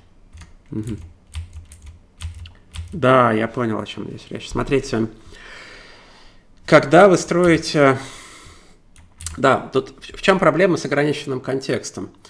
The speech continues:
Проблема в том, что получается, что когда вы строите, например, там, э, когда вы начали генерировать новое окошко, вы,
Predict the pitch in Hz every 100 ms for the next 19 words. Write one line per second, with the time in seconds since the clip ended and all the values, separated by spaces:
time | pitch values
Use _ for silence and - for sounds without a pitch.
0 | - - _ - 117 156 170 147 208 208
1 | - - 151 143 139 170 165 160 135 -
2 | 135 139 139 151 139 143 151 143 131 -
3 | 127 123 127 131 131 123 - _ _ _
4 | _ 120 113 110 - - - - 85 -
5 | - - - 123 123 143 135 147 139 123
6 | 120 123 120 131 127 120 117 127 123 120
7 | 120 120 175 175 - 113 110 _ _ _
8 | _ _ _ - 123 139 139 135 -